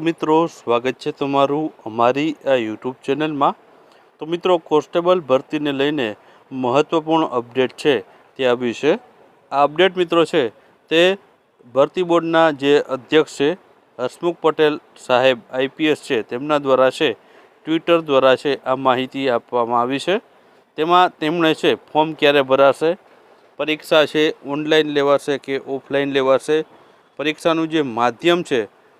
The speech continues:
તે ગુજરાતીમાં હશે કે અંગ્રેજીમાં લેવાશે, તે તમામ મિત્રો પ્રશ્નોનું નિરાકરણ છે તેમણે અપડેટ દ્વારા છે આપવાનો પ્રયત્ન કર્યો છે. તો આ વીડિયોમાં આપણે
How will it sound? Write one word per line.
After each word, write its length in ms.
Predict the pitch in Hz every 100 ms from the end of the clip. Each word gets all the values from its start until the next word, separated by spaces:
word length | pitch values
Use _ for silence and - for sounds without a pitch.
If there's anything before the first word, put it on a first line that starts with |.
| _ 151
તે 80 |
ગુજરાતીમાં 800 | 123 123 135 151 156 165 156 151
હશે 160 | 147 156 147
કે 80 | 143
અંગ્રેજીમાં 600 | 117 123 131 139 139 135
લેવાશે, 540 | 131 135 127 - 160 - _ _ _
તે 80 | 151
તમામ 380 | 139 147 165 180 175 - _ -
મિત્રો 200 | 151 160 151
પ્રશ્નોનું 540 | 131 123 - 143 143
નિરાકરણ 580 | 123 123 139 143 143 143 135
છે 80 | 156
તેમણે 260 | 120 123 143 - _ _ _
અપડેટ 380 | 139 156 156 165 135
દ્વારા 260 | 135 131 120
છે 100 | 147 113 - _ _ - 143
આપવાનો 400 | 156 147 131 143 147
પ્રયત્ન 360 | 120 117 151 240 - _ _
કર્યો 280 | 160 160 117 -
છે. 120 | 110 101 _ _ _
તો 40 | 139
આ 80 | 127
વીડિયોમાં 340 | 143 175 180 175
આપણે 160 | 170